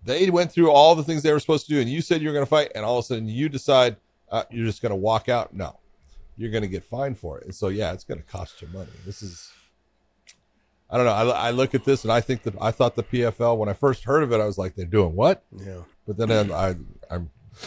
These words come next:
Speaker 1: <laughs> I remember what, as I was watching the fight, I go, "This is nothing but a frickin' sparring session. This is horrible."
Speaker 2: Yeah. <clears throat> But I mean, I, I ultimately put the blame on them. You can't sign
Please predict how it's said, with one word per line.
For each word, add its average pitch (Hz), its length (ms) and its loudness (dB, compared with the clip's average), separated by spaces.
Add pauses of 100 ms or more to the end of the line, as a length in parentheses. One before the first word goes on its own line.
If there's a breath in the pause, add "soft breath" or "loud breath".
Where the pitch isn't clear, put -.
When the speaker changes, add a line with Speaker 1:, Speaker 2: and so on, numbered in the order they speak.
(100)
Speaker 1:
<laughs> - 480 -12
I 147 40 2
remember 123 320 2
what, 117 180 4
as 120 180 6
I 127 100 8
was 117 140 4
watching 120 460 4
the 110 80 -4
fight, 143 300 4
I 113 60 4
go, 95 240 2 (420)
"This 135 140 -6
is 113 40 -8
nothing 92 300 0
but 85 140 -8
a 78 80 -12 (200)
frickin' 80 300 -6
sparring 98 480 -8
session. 80 300 -14
This 101 140 -14
is - 40 -20
horrible." 95 420 -4
Speaker 2:
Yeah. 120 300 -2 (240)
<clears throat> 113 220 -10 (120)
But 123 180 0
I 143 60 2
mean, 156 160 4
I, 147 400 6
I 147 140 6
ultimately 147 420 4
put 139 140 0
the 131 80 0
blame 131 280 2
on 127 160 2
them. 147 220 0
You 113 100 -2
can't 135 240 -4
sign 131 420 -2